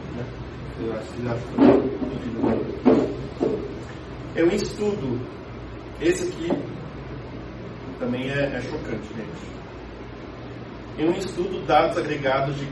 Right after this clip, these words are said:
quatrocentos milhões de pesquisas na web revelou que o termo mais popular relacionado a buscas sexuais era jovem. O que quer dizer isso?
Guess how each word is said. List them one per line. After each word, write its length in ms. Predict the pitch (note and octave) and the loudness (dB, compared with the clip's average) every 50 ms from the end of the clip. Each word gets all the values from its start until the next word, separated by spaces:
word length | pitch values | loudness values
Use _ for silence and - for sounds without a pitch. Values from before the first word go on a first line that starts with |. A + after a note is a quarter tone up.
| - | -4
quatrocentos 500 | - D3 C3+ - - - - - - - - | -2 -2 -2 -2 -2 -4 -4 -2 -2 -2 -2
milhões 380 | F3 D#3+ C#3+ C#3+ C#3+ C#3 C#3 | -2 -2 0 0 2 2 2
de 60 | C#3+ C#3 | 0 -2
pesquisas 640 | - B2+ - - - - - C#3 C3+ B2+ B2 A#2 | 0 2 2 2 2 -2 -6 -6 -6 -6 -6 -4
na 100 | B2 B2+ | -4 -2
web 400 | B2 A#2+ A#2+ A#2+ B2+ C3+ - C#3+ C#3 | 0 0 2 2 2 2 0 -2 -4
revelou 480 | C3+ C#3 C#3+ D3 C#3+ C#3 C#3 C#3+ C#3 C#3+ | -4 -4 -4 -2 -2 -2 -2 -2 -2 -2
que 200 | - - A#2+ A2 - - - - - - - - - - - - - - - - | -4 -6 -6 -6 -8 -8 -10 -10 -12 -12 -12 -12 -12 -12 -12 -12 -12 -12 -10 -10
o 40 | A2+ - - | -10 -4 2
termo 340 | C#3+ C#3+ D3+ C#3 C#3+ C3+ | 2 4 4 4 2 0
mais 220 | B2+ C#3 D#3+ - - | 0 2 2 0 0
popular 560 | - E3 - - - - - B2 A#2+ A#2 - - - - | -2 -4 -4 -4 -4 -2 0 0 2 0 0 -2 -6 -6
relacionado 580 | A#2+ A#2+ - - - B3+ A#3+ A#2+ A#2+ A2+ - - - - - | -6 -4 -4 -4 -4 -4 -2 -2 0 0 -2 -2 -4 -8 -8
a 60 | - - | -8 -8
buscas 420 | - G#3+ C3 C#3+ C#3+ C#3 - - | -8 -6 -8 -8 -8 -8 -8 -8
sexuais 640 | - C#3+ B2+ A2 - - A2+ A#2+ B2+ C#3 C#3+ - - - - B2 | -8 -8 -8 -8 -8 -8 -4 -2 -2 -2 -2 -4 -6 -8 -6 -4
era 300 | B2 B2 C3 C#3 C#3+ C#3+ C#3 - - - - - - - - - G2+ | -2 -2 -2 -2 -4 -4 -6 -10 -10 -10 -10 -10 -10 -12 -10 -8 -4
jovem. 300 | A2+ B2+ B2+ A#2+ G2+ - | 0 0 2 2 0 -2
O 1300 | - - - - - - - - - - - - - - - - - - - - - - - - - | -6 -8 -10 -10 -10 -10 -10 -10 -10 -10 -10 -10 -10 -12 -12 -12 -12 -12 -12 -10 -10 -10 -10 -10 -8
que 80 | - B2 | -6 -4
quer 140 | C#3 C#3+ C#3 | -2 -2 0
dizer 280 | C#3 C#3+ C#3+ B2+ A2+ | 0 2 2 2 2
isso? 200 | - - - - | 0 -2 -6 -8